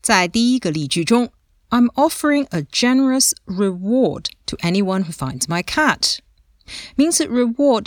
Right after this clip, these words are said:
指回报找到我家猫的那个人的酬谢。在第二个例句中，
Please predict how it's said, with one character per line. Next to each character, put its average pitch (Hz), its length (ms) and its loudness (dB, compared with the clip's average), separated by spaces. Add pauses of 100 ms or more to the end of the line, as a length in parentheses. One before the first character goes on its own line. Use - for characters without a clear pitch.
指 190 220 -2
回 190 280 -2
报 247 280 2
找 160 260 -2
到 185 160 0
我 151 180 -4
家 190 240 -2
猫 285 380 2
的 151 140 -2
那 170 180 -2
个 147 120 -4
人 139 280 -2
的 156 260 -4
酬 123 400 -10
谢。 - 380 2 (1040)
在 196 240 2
第 262 180 -2
二 285 180 0
个 160 120 -4
例 147 160 -2
句 147 180 -4
中， 208 300 0